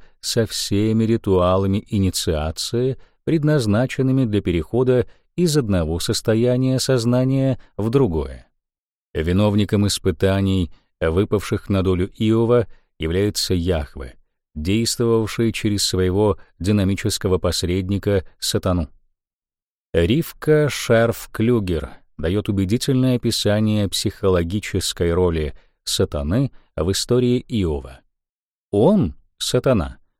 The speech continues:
проявляется здесь в полном блеске, как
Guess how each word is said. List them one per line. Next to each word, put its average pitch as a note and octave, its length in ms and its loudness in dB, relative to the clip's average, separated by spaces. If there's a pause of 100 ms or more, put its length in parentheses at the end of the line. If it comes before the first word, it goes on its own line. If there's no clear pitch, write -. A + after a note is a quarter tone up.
(140)
проявляется G#2 680 0
здесь A#2+ 340 -2
в - 80 -12
полном B2+ 480 2
блеске, G2+ 460 0 (320)
как - 340 0